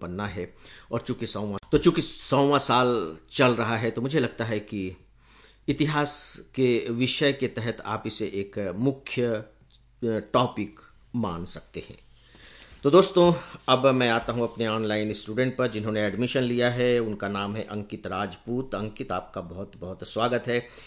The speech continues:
email लिखने वाले मित्रों को धन्यवाद देता हूं, और इन्हीं में से कुछ दोस्तों के नाम हैं, दीपक कुमार ललितपुर उत्तर प्रदेश से,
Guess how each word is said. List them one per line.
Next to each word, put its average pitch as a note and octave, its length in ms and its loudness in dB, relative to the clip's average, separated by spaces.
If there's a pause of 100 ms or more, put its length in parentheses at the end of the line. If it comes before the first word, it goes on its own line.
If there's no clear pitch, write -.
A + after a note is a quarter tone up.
(160)
email A#2+ 260 2
लिखने G#2+ 240 -6
वाले G#2 180 -2
मित्रों G2+ 320 -6
को G2 120 -8
धन्यवाद G2 420 -2
देता A2 240 -2
हूं, A2+ 240 -2
और G#2 160 -4
इन्हीं B2 180 -2
में A#2+ 80 -2
से A#2 120 -6
कुछ G#2+ 160 -8
दोस्तों G2+ 400 -6
के G2+ 120 -8
नाम A2+ 240 -2
हैं, B2+ 300 -8
दीपक A2 320 -4
कुमार A#2 300 -6
ललितपुर G2+ 400 -6
उत्तर G2 180 -6
प्रदेश G2+ 320 -4
से, - 300 -6